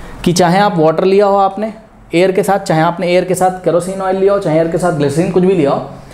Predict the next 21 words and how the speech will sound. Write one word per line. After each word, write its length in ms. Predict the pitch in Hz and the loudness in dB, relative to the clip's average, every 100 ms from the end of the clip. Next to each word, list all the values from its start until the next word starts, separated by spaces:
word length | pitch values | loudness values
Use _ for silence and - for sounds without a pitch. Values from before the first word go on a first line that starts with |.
| - - 151 | -20 -6 0
लेकिन 200 | 160 208 | 2 2
जो 80 | |
आपको 220 | 214 214 220 | 2 0 2
ray 140 | 185 | 2
incident 460 | 214 196 202 208 208 | 2 0 -2 -2 0
करानी 280 | 190 180 202 | 0 0 2
है 60 | |
obligly, 420 | 214 165 165 156 131 | 2 2 0 0 0
obligly 360 | 131 143 165 | 0 2 2
मतलब 240 | 190 190 208 | 2 2 0
जो 80 | 220 | 0
तिरछी, 540 | 185 147 - 202 127 131 | 0 -2 0 -2 -2 -4
ऐसे 180 | 135 165 | -4 -2
तिरछी 480 | 160 139 202 180 143 | -2 -2 0 0 0
direction 440 | 143 143 - 175 | -2 -2 -4 -2
में 160 | 170 165 | 0 2
जो 220 | 165 156 | 2 2
रे 180 | 143 180 | 2 2
आ 120 | 156 | 2
रही 200 | 147 151 | 0 -2
है 180 | 202 | -2